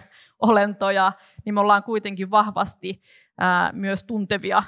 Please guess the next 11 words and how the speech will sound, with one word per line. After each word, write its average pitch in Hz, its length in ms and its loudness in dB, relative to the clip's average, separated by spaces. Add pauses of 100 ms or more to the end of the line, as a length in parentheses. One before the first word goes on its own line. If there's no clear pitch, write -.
(240)
olen-, 196 520 -2
olentoja, 196 640 0
ja, 190 340 2
ja 180 360 -2
siihen 196 340 -4
liittyy 202 460 -8
tällaiset 185 500 0
hyvin 320 240 -6
inhimilliset 196 1000 -4
tunteet, 190 560 -4
jotka, 190 460 -2